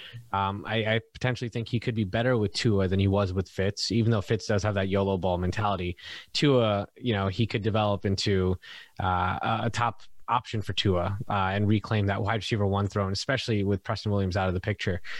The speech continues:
Uh, you know, he's seen three red zone targets in Tua's first three starts,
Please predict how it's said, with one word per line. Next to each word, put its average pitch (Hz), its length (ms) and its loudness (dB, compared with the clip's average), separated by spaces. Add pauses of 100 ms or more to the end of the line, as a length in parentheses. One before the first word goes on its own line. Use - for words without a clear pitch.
(220)
Uh, 113 220 2
you 139 180 2
know, 117 100 4
he's 113 340 0
seen 147 220 0
three 131 220 0
red 120 220 2
zone 113 120 0
targets 110 460 -4
in 104 80 -4
Tua's 113 320 0
first 117 280 -2
three 101 140 -4
starts, 139 540 -4